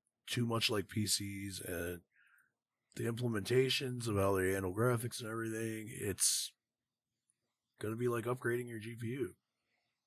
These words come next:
That's all it really is. Things are gonna look a little prettier, but I don't think you're gonna get massive leaps like, you know, like when you went from PlayStation one to PlayStation two or PlayStation two to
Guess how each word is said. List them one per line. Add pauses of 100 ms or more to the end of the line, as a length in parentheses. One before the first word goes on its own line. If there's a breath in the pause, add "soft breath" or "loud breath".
(220)
That's
all
it
really
is. (1400)
Things
are
gonna
look
a
little
prettier, (560 soft breath)
but
I
don't
think
you're
gonna
get (2250 loud breath)
massive (460)
leaps (680 soft breath)
like, (260)
you
know,
like
when
you
went
from
PlayStation
one
to
PlayStation
two
or
PlayStation
two
to